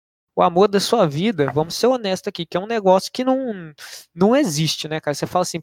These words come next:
"Pô, mas eu, eu amo minha esposa, minha namorada, não sei o que, meus pais se amam." Sim, cara, porque eles se, se deram bem, funcionou, mas, por exemplo, se, se eles se divorciassem,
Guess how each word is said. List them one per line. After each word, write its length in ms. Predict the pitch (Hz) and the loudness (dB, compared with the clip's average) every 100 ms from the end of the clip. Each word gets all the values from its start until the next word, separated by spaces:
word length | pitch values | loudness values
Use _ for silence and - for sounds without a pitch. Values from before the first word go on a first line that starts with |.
| - | 4
"Pô, 260 | 185 208 | 8 8
mas 220 | 175 160 165 | 6 2 4
eu, 180 | 165 170 | 4 4
eu 200 | 156 165 | 4 4
amo 240 | 190 196 | 2 0
minha 180 | 185 180 | 0 -4
esposa, 720 | - - - 151 196 202 180 | -6 -12 -2 4 6 6 4
minha 140 | 175 | -4
namorada, 680 | 170 165 165 139 127 190 170 | -4 -2 -4 -4 -4 -6 -6
não 80 | 165 | -8
sei 160 | - | -6
o 40 | 156 | -4
que, 100 | 170 | -4
meus 180 | 175 - | -4 -2
pais 220 | 180 175 | -4 -4
se 100 | 180 | -6
amam." 100 | 175 - - - | -8 -12 -20 -12
Sim, 340 | - 294 214 | -6 -6 -6
cara, 320 | - 123 131 | -10 -12 -12
porque 540 | - - 165 180 - - | -10 -2 0 0 -4 -8
eles 300 | - 175 165 | -10 -10 -8
se, 260 | - 180 170 | -4 -4 -4
se 160 | - | -6
deram 380 | 160 160 180 196 | 0 2 2 -2
bem, 540 | 143 151 160 214 208 - _ _ | -2 0 0 -2 -6 -10 _ _
funcionou, 840 | - 190 - 214 220 165 165 240 | -2 -2 0 0 2 4 6 6
mas, 300 | 233 165 160 | 4 -4 -4
por 160 | - 180 | 0 2
exemplo, 320 | 185 175 151 | 2 0 -4
se, 200 | - 160 | -8 -10
se 200 | - - | -8 -6
eles 200 | 160 165 | -4 -4
se 120 | - | -8
divorciassem, 920 | 156 151 156 151 - 160 156 160 - | -6 -2 -2 -2 -6 -4 -4 -4 -8